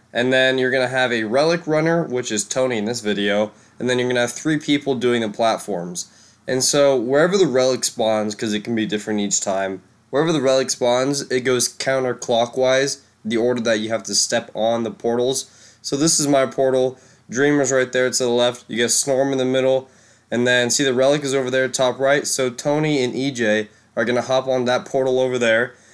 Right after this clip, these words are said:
And once they get on that one, Dream's going on that one, then I go on this one. It's gotta be in that order.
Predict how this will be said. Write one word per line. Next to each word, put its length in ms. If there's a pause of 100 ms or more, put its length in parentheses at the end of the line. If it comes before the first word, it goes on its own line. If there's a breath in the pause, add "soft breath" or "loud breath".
(200 loud breath)
And 80
once 160
they 100
get 140
on 140
that 260
one, 320
Dream's 320
going 240
on 140
that 180
one, 240
then 180
I 120
go 160
on 160
this 200
one. 220
It's 160
gotta 280
be 140
in 120
that 260
order. 440